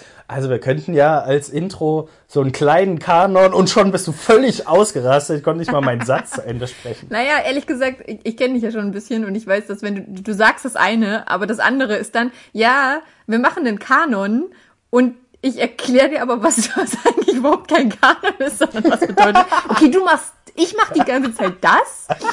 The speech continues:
Speaker 2: und du machst das. Und das, und dann machen wir gleichzeitig <laughs> das. Obwohl ein Kanon ja bedeutet, wir haben quasi den gleichen Song, du fängst ihn an, ich singe später und es klingt trotzdem gut, obwohl wir was komplett Unterschiedliches singen, verstehst du?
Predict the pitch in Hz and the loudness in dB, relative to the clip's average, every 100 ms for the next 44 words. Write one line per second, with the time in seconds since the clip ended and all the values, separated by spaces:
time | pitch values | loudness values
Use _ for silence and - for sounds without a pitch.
0 | - 294 262 440 415 277 - 190 - - | -6 -2 0 2 0 -2 -2 0 0 -2
1 | - - - - 240 226 359 277 277 262 | -12 -16 -14 0 2 4 2 0 -4 -2
2 | 320 330 302 254 254 214 285 571 - - | -2 -2 -2 -2 0 2 2 -2 -8 -4
3 | - 320 - 403 403 - 233 165 - - | 0 0 0 0 0 2 2 2 -4 -16
4 | _ - - - 370 - 175 214 240 247 | _ -18 -18 -14 -12 -12 -6 -2 -2 -2
5 | - 277 392 254 196 196 190 190 208 294 | -2 2 2 2 -2 -2 -2 -2 -2 -4
6 | - 208 202 247 254 233 226 226 202 220 | -4 -2 0 -2 -2 -2 -2 -2 -2 -2
7 | 220 208 202 339 349 - 294 208 208 294 | 0 0 0 -2 -6 -4 -4 -2 -4 -6
8 | - - - - 233 320 370 330 349 294 | -10 -20 -14 -4 -2 -2 -2 -6 -6 -4
9 | 294 - 208 220 269 339 _ _ - 339 | -2 -2 -2 -2 -4 -8 _ _ -8 -6
10 | - 311 294 311 - 277 330 151 180 240 | -4 -4 -4 -6 -6 -6 -6 -4 -4 -4
11 | - 247 226 - 349 320 - 320 - 320 | 0 0 0 -2 -2 -2 -6 -6 -6 -4
12 | 294 381 302 - 202 262 294 311 311 - | -4 -2 -2 -2 -2 -2 -2 -2 -4 -6
13 | 330 330 349 330 392 370 - 233 226 - | -8 -6 -6 -6 -8 -8 -10 -10 -10 -12
14 | - 339 180 180 - 170 - | -12 -12 -14 -14 -12 -12 -12